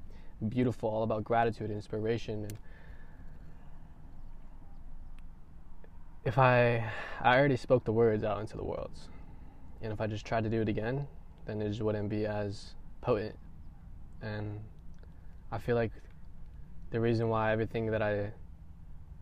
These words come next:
that I do with my voice and when I'm speaking is so powerful and potent is because I'm doing it in the way that it is that I am doing it.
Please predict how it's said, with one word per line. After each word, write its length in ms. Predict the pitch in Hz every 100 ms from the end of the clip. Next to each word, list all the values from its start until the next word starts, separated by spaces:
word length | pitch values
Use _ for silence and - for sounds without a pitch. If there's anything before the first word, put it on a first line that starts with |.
| -
that 120 | 117
I 60 | 107
do 280 | 107 117 113
with 140 | 113
my 120 | 117
voice 520 | 107 107 117 123 - - - -
and 120 | 110
when 80 | 107
I'm 140 | 107
speaking 440 | 107 - 113 127 120
is 100 | 104
so 460 | - 110 107 107 - - - -
powerful 560 | - 113 113 113 117 110
and 120 | 104
potent 380 | - 120 - 113
is 140 | 107
because 400 | 113 107 110 107
I'm 160 | 107 104
doing 240 | 110 110
it 100 | 107
in 60 | 107
the 80 | 104
way 120 | 104
that 120 | 107
it 140 | 104 107
is 120 | 104
that 100 | 104
I 160 | 101 107
am 160 | 117
doing 240 | 104 -
it. 100 | -